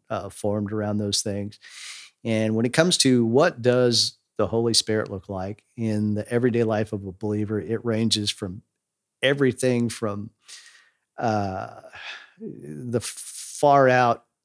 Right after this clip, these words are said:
charismatic craziness to, uh, the far out, I don't know, uh, fundamentalist, um, almost idea that the Holy Spirit does nothing in the world,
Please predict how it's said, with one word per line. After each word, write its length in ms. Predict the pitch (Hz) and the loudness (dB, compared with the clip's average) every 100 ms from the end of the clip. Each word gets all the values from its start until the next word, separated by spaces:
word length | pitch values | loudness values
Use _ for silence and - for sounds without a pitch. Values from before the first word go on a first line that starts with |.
| _ _ | _ _
charismatic 800 | - 127 123 113 113 113 110 101 | 0 4 4 4 4 2 2 -2
craziness 840 | - 113 113 113 110 110 113 - - - | -2 2 2 2 0 0 4 4 2 -2
to, 720 | - 110 110 110 110 107 - - | -2 0 2 2 0 -2 -6 -6
uh, 360 | 107 101 101 | -4 -4 -6
the 640 | - 107 104 104 98 107 - - - - - - _ | -8 -10 -4 -4 -4 -8 -12 -16 -12 -12 -14 -18 _
far 520 | - - - 131 127 120 | -14 0 6 8 8 6
out, 320 | 117 110 - _ _ _ _ - | 6 2 -2 _ _ _ _ -4
I 120 | 113 | -2
don't 140 | 110 | 0
know, 400 | 107 107 104 - - | -2 -4 -6 -8 -10
uh, 260 | - - | -8 -10
fundamentalist, 1600 | 107 - - - 127 120 110 113 117 110 110 - - - - - - _ _ - | -10 -10 -4 2 4 4 2 2 2 2 4 4 4 2 -2 -6 -14 _ _ -6
um, 360 | 110 98 101 - | -2 -2 -2 0
almost 720 | 123 120 117 113 - - - _ _ _ _ _ 120 | 4 6 6 6 2 0 -8 _ _ _ _ _ -4
idea 600 | 107 107 117 113 113 107 | -2 -2 0 2 2 0
that 400 | 98 107 107 - | -2 -4 -4 -4
the 100 | 107 | -4
Holy 220 | 104 110 | 0 2
Spirit 340 | 98 - 104 92 | 2 2 -2 0
does 200 | 101 98 | -4 0
nothing 340 | 107 117 104 | 2 2 0
in 100 | 101 | -4
the 60 | 92 | -6
world, 360 | 95 98 92 | -8 -6 -8